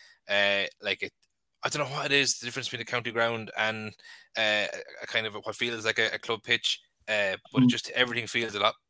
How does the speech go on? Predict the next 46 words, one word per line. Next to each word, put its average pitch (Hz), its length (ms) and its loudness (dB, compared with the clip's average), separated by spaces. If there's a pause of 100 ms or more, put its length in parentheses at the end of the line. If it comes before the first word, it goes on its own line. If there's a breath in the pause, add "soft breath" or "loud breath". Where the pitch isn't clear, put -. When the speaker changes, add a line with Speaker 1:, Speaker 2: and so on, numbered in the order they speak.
(160)
Speaker 1:
more, 107 400 0 (460 soft breath)
um, 101 340 0
localized, 104 680 2
and, 98 260 0 (400 soft breath)
um, 98 400 2 (300)
and 110 200 -2 (320)
the 113 80 -2
crowd, 127 360 6
I 110 80 8
have 135 160 6
to - 80 0
say 120 140 10
now, 101 300 4
from 107 180 -2
a, 101 40 2
as 101 180 0
a 101 60 -2
neutral, 110 360 0 (280)
uh, 95 220 0 (120)
looking 104 240 -2
at 90 180 2
it, - 120 -12 (400 soft breath)
uh, - 20 -6 (160)
every 120 640 2 (280)
block, 113 320 4 (420)
every 104 320 0 (160)
run 117 220 0
that 110 100 0
was 98 120 -6
checked, - 440 2 (160)
everything 120 460 2
was 95 120 -8
getting 104 240 2
a 98 40 -6
cheer, 107 340 2 (120)
uh, 98 300 0 (480 soft breath)
uh, 98 300 -8
from 101 160 -10
on 98 80 -8
the 92 80 -12
sidelines, 98 480 0
and 101 180 -4
it, - 160 -10
it 104 140 -6
made 117 240 2
for, 101 300 0